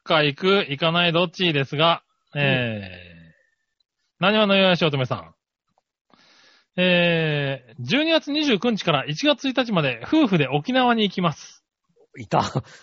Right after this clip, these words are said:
Speaker 1: いたね。
Speaker 2: うん。
Speaker 1: いた。でも、あれだよね。あの、何話のよやしおとめさんは毎年確か行ってるよね。年末。
Speaker 2: まあ、海外、海外とか行ってるよね。
Speaker 1: 海外とか行ってたよね。
Speaker 2: うん。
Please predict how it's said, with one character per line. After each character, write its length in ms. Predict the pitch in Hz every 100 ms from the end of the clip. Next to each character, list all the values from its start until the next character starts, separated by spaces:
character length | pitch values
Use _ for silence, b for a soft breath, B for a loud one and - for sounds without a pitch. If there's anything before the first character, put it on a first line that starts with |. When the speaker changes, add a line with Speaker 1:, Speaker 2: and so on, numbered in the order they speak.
| B B -
Speaker 1:
い 180 | 139
た 260 | 113 156 175
ね。 460 | 156 139 110 80 _ _ _ -
Speaker 2:
う 40 | 170
ん。 300 | 107 101 92 _ -
Speaker 1:
い 60 | 156
た。 140 | 160
で 120 | 156
も、 440 | 175 151 139 131 185 b b
あ 120 | - 185
れ 60 |
だ 100 | 254
よ 60 | 202
ね。 260 | 147 147
あ 220 | 147 135 131
の、 200 | 131 131
何 240 | 160 254
話 120 | 302
の 380 | 302 285 277 277
よ 140 | 254 269
や 100 | 277
し 60 |
お 80 | 240
と 100 | 226
め 80 | 190
さ 100 | 165
ん 40 |
は 100 | 135
毎 300 | 127 175 285
年 260 | 294 247 294
確 280 | - 339 -
か 100 | 143
行 140 | 127
っ 40 |
て 120 | - 185
る 60 |
よ 140 | 190 113
ね。 320 | 110 110 95 _ _ _ _ _ _
年 200 | 139 131
末。 60 | 131
Speaker 2:
ま 80 | 123
あ、 60 | 120
海 460 | - 165 247 262
外、 240 | 208 185 175
海 380 | - 185 277 240
外 160 | 185
と 100 | 160
か 100 | 269
行 40 | 320
っ 20 |
て 60 | 247
る 40 |
よ 60 | 165
ね。 60 | 156
Speaker 1:
海 60 |
外 60 | 143
と 120 | 160
か 120 | 131
行 120 | 139
っ 20 | -
て 60 |
た 140 | 349 156
よ 60 |
ね。 440 | 135 135 120 95 92 _ _ -
Speaker 2:
う 80 | 127
ん。 460 | 120 110 95 90